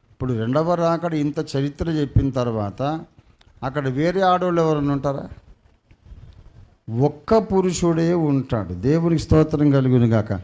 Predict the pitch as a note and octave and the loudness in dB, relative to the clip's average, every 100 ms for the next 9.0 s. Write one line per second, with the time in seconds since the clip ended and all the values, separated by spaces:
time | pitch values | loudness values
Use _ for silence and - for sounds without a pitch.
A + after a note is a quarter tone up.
0 | - - - A#2+ D3 E3 F#3 F#3 F#3 F#3+ | -12 -20 -4 0 0 2 2 4 4 2
1 | G3 A3 B3 D4 D#4+ - _ _ _ _ | 2 2 4 2 0 -6 _ _ _ _
2 | - - _ _ _ A2+ G#2+ - - G#3 | -20 -20 _ _ _ 0 2 2 -2 -2
3 | G3+ G#3 G#3 G3+ G3 F3+ B2+ D#2+ - - | 0 2 2 4 4 4 2 -2 -14 -20
4 | _ - _ _ - - - - C3 D3+ | _ -20 _ _ -20 -20 -20 -6 0 2
5 | F#3+ G#3+ G#3+ G#3+ G#3+ G#3 F#3+ F#3+ G3+ G3+ | 4 4 6 4 2 -2 0 0 2 2
6 | G#3 G3+ G3+ G3+ G3 G3 G#3 G#3+ G#3+ G3 | 0 0 -2 0 0 2 2 2 0 -2
7 | E3+ F#3+ G3 F3+ D#3 G3+ G#3 G#3+ G#3 G#3 | -2 0 0 2 4 4 4 2 2 0
8 | G#3 G3 F#3+ G3 G3+ G3+ F#3+ G3+ G3 | 0 0 -2 0 0 -2 0 0 0